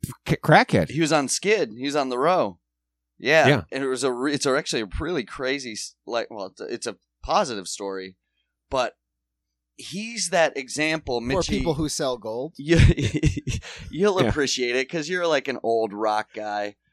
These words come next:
Speaker 2: Of
Speaker 1: Oh, yeah, I'm a,
Speaker 2: even
Speaker 1: I'm
Speaker 2: back
Speaker 1: an arch-,
Speaker 2: in the day.
Speaker 1: archivist is what I say. I say I'm an arch-, <laughs> archivist.
Speaker 2: You're an
Speaker 1: And they say, "What?"
Speaker 2: archivist.
Speaker 1: They, they say, "What music do you listen to?" I say, "The seventies."
Speaker 2: <laughs> Well,
Speaker 3: Old.
Speaker 2: what's it to say about the guy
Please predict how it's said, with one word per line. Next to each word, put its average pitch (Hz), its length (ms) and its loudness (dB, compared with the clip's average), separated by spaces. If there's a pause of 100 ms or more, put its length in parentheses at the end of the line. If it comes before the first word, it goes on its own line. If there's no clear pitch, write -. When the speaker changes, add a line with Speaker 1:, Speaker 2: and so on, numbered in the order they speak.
(240)
Speaker 2:
Of 135 100 8
Speaker 1:
Oh, 202 180 10
yeah, 98 200 6
I'm 117 120 2
a, 110 60 6
Speaker 2:
even 180 260 2
Speaker 1:
I'm 120 60 4
Speaker 2:
back 139 160 8
Speaker 1:
an 147 60 8
arch-, 226 100 6
Speaker 2:
in 151 60 -2
the 131 100 0
day. 151 100 8
Speaker 1:
archivist 135 680 8
is 110 120 0
what 120 80 8
I 101 80 6
say. 95 240 4
I 107 160 4
say 123 240 6
I'm 120 80 8
an 110 160 0
arch-, 120 160 2
<laughs> - 60 -20
archivist. 107 520 2
Speaker 2:
You're 143 140 4
an 143 120 0
Speaker 1:
And - 60 -2
they 147 120 8
say, 101 80 2
"What?" 107 160 8
Speaker 2:
archivist. 101 360 -6 (240)
Speaker 1:
They, 147 120 6
they 151 120 10
say, 156 140 8
"What 190 220 8
music 196 240 6
do 135 60 6
you 135 40 8
listen 117 180 2
to?" 92 100 6
I 98 60 8
say, 98 220 4
"The 165 200 6
seventies." 110 800 2 (120)
Speaker 2:
<laughs> - 320 8 (580)
Well, 202 340 6 (460)
Speaker 3:
Old. 135 220 2
Speaker 2:
what's 208 340 6
it 226 120 -4
to 214 100 0
say 165 280 4
about 165 300 4
the 131 80 -4
guy 117 460 4